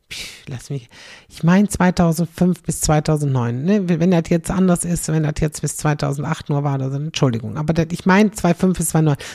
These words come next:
So, haben sie gebaut und da sprach man von, „Das ging aber schnell.“ Ja. Oder beim Zahnarzt.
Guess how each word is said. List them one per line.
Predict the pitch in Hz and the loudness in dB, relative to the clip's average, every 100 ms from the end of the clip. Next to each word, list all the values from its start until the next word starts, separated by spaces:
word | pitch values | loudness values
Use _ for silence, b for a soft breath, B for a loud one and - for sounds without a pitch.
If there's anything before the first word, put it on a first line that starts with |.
| - | -4
So, | 160 B B | -4 B B
haben | 202 | 2
sie | 180 | 4
gebaut | 180 151 156 202 247 B B | 0 2 4 6 2 B B
und | - 175 | -2 2
da | 160 | 2
sprach | - 165 196 - | 0 2 2 2
man | 208 185 | 0 0
von, | - 185 160 | 0 0 2
„Das | 160 - - | 0 0 4
ging | 208 240 | 6 6
aber | 196 180 170 | 2 2 2
schnell.“ | - - 190 214 139 113 - - _ _ _ - | 2 6 8 8 4 -2 -18 -20 _ _ _ -6
Ja. | 151 - b b b b b b | -6 -6 b b b b b b
Oder | 175 160 | 0 2
beim | 156 - | 2 4
Zahnarzt. | - 214 233 185 135 - | 2 4 2 0 -8 -10